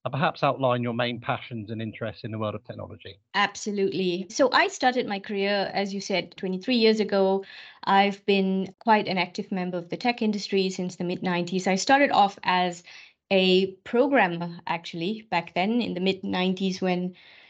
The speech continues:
Speaker 2: programming wasn't as user-friendly as it is today, and eventually went into management consulting. I was with companies like Accenture as well as Deloitte and was the head of Deloitte Digital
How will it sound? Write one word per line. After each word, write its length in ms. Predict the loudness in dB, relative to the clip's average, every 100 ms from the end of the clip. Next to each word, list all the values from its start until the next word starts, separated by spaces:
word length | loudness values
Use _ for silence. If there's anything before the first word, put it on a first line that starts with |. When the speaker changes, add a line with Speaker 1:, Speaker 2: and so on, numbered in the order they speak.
| -6 2
Speaker 2:
programming 500 | 4 6 4 4 0
wasn't 280 | 0 0
as 140 | -2 -4
user-friendly 540 | -6 -6 -4 -4 -2
as 100 | -2
it 120 | -2
is 180 | -4 -4
today, 640 | -6 0 2 2 0 -6 -8
and 520 | 0 4 4 2 -2 -6 -16 -20 -12 -6
eventually 460 | 0 0 0 -2
went 240 | -2 -2 -2
into 340 | -6 -6 -6
management 500 | -4 -4 -6 -8 -10
consulting. 800 | -8 -4 -2 0 0 0 0 0 -4
I 440 | -2 0 2 0 -2
was 220 | -4 -4
with 160 | -6
companies 460 | -2 -2 -2 -4 -4
like 320 | -4 -4 -8
Accenture 840 | -6 2 6 6 6 4 4 2 -2
as 240 | -4 -2
well 300 | 0 0 0
as 400 | 2 2 2 -2 -6
Deloitte 540 | -4 0 2 2 -2 -6
and 320 | -4 -2 -2
was 220 | -2 -2
the 100 | -4
head 200 | 0 2
of 140 | 0
Deloitte 380 | 0 0 0 -2
Digital 720 | -4 -2 -2 2 4 4 2